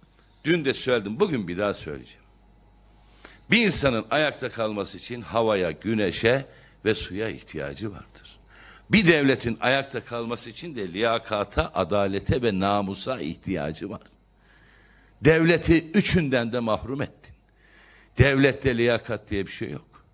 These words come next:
Devlette adalet diye bir şey yok. Devletin namusu yok. Devletin ahlakı kalmadı. Devleti yönetenler bakımından bunu söylüyorum. Yüzlerce örnek sayabiliriz. Yüzlerce. Devlet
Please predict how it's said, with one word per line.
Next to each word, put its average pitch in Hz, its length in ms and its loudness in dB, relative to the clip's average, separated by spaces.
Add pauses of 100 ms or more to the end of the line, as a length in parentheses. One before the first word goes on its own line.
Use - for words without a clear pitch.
(580)
Devlette 135 540 4
adalet 104 600 0
diye 104 200 -6
bir - 40 -16
şey - 200 -12
yok. - 320 -14 (680)
Devletin 127 540 4
namusu 101 440 -4
yok. - 340 -12 (1120)
Devletin 139 440 8
ahlakı 127 540 2
kalmadı. 117 480 -4 (1080)
Devleti 127 380 4
yönetenler 120 600 0
bakımından 87 540 -6
bunu 71 120 -10
söylüyorum. 60 420 -12 (200)
Yüzlerce 143 760 2
örnek 110 380 0
sayabiliriz. 82 720 -6 (640)
Yüzlerce. 101 580 2 (800)
Devlet 160 440 4